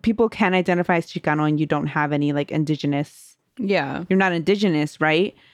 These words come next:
Speaker 1: And so, but they claim that they have, like, a right to this land because they are Chicanos and because they are indigenous.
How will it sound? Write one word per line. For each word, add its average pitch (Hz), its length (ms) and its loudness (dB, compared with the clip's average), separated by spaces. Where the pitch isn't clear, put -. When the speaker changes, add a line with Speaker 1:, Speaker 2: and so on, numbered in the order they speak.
Speaker 1:
And 190 200 2
so, 185 480 4
but 180 280 -2
they 180 80 4
claim 190 340 2
that 180 160 2
they 175 80 2
have, 170 400 0
like, 160 180 0
a 160 80 2
right 160 280 0
to 180 100 -2
this 151 240 -4
land 156 280 2
because 156 520 -2
they 156 200 0
are 147 220 0
Chicanos 143 720 0
and 143 100 0
because 151 640 0
they 147 140 0
are 143 240 2
indigenous. 147 920 -2